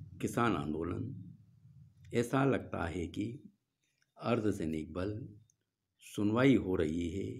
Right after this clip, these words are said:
मांग करते हुए कहा कि विरोध प्रदर्शन केंद्र सरकार से कहा गया है कि किसान संघ मानना है कि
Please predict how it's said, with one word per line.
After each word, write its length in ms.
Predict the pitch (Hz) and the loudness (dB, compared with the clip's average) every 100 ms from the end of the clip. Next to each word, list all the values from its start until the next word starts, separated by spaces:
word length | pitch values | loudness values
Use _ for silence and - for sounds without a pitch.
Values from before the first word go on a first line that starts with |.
| - _ _ _ _ _ _ _ | -14 _ _ _ _ _ _ _
मांग 420 | - 101 117 143 139 | -4 0 4 4 4
करते 320 | 107 90 - 127 | 2 0 4 4
हुए 300 | 87 92 98 | 4 0 0
कहा 280 | - 76 90 | -2 -6 -6
कि 240 | 90 110 120 - - _ _ _ _ _ _ | -4 -4 -4 -8 -16 _ _ _ _ _ _
विरोध 460 | - 95 104 123 - | -4 2 4 4 2
प्रदर्शन 460 | 85 85 85 92 107 113 131 - _ _ _ _ _ _ _ - _ - | -4 -2 -4 -4 -4 -6 -10 -20 _ _ _ _ _ _ _ -20 _ 2
केंद्र 360 | 104 104 92 | 4 4 2
सरकार 520 | 85 82 76 82 80 - | -2 -4 -4 -4 -4 -4
से 120 | 101 110 117 180 - _ _ _ _ _ | -4 -4 -6 -12 -20 _ _ _ _ _
कहा 280 | 110 104 131 | -2 2 2
गया 260 | 110 90 87 | 2 2 2
है 200 | 87 87 | 0 -2
कि 220 | 87 101 113 117 - _ _ _ _ _ _ _ _ - | -2 -4 -4 -8 -16 _ _ _ _ _ _ _ _ 0
किसान 480 | 110 110 123 135 127 | 0 2 4 6 6
संघ 320 | - 90 104 110 123 113 - _ _ _ _ _ _ _ _ - | 2 -2 -2 -4 -8 -14 -20 _ _ _ _ _ _ _ _ -4
मानना 460 | 98 107 104 98 | 0 2 2 0
है 220 | 82 95 85 | 0 -2 -2
कि 220 | 110 110 | -2 -4